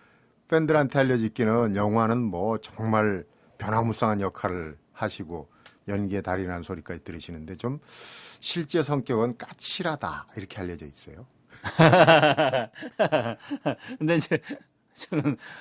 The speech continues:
Speaker 2: 당사자로서
Speaker 1: 네.
Speaker 2: 아, 그렇습니다라고 말하기 그렇고요. 그 정확한 성격이죠. 그리고
Speaker 1: 네.
Speaker 2: 또 일할 때 마주하신
Speaker 1: 음.
Speaker 2: 분들은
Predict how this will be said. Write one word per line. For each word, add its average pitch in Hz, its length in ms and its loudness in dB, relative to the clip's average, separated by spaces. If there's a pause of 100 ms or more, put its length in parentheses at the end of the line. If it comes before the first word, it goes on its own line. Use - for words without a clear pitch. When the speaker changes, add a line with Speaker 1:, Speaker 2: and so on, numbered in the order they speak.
(100)
Speaker 2:
당사자로서 135 840 2
Speaker 1:
네. 87 280 -8
Speaker 2:
아, 101 400 -4 (380)
그렇습니다라고 117 800 0
말하기 95 1000 -4 (640)
그렇고요. 123 540 0 (680)
그 117 720 -2 (120)
정확한 190 360 4
성격이죠. 160 600 -2
그리고 131 160 -4
Speaker 1:
네. - 80 -6
Speaker 2:
또 135 180 -6 (680)
일할 139 340 4
때 143 140 4
마주하신 120 720 2
Speaker 1:
음. 113 60 -2
Speaker 2:
분들은 104 920 -4